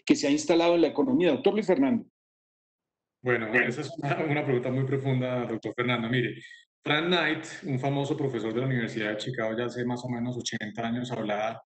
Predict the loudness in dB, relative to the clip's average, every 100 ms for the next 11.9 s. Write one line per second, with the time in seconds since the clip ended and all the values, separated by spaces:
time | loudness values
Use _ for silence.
0 | _ -4 0 2 2 0 0 0 0 -2
1 | -2 -4 -6 -2 2 4 2 2 -2 -2
2 | -4 -2 -4 -2 0 0 -2 -8 -12 -18
3 | _ -4 0 2 2 0 -2 -2 0 -2
4 | -2 -4 -4 -2 -2 0 0 -2 -4 -2
5 | 0 0 -4 -10 -20 _ _ _ _ -4
6 | 0 0 2 2 0 0 -2 0 0 0
7 | 0 -4 0 0 0 -2 -6 -2 -2 -2
8 | -4 -2 0 0 -2 -2 -2 0 -2 -2
9 | -6 _ _ _ -6 -2 0 2 0 0
10 | -2 -2 -2 0 0 -2 0 0 2 0
11 | 0 -4 -2 0 0 -4 -8 -8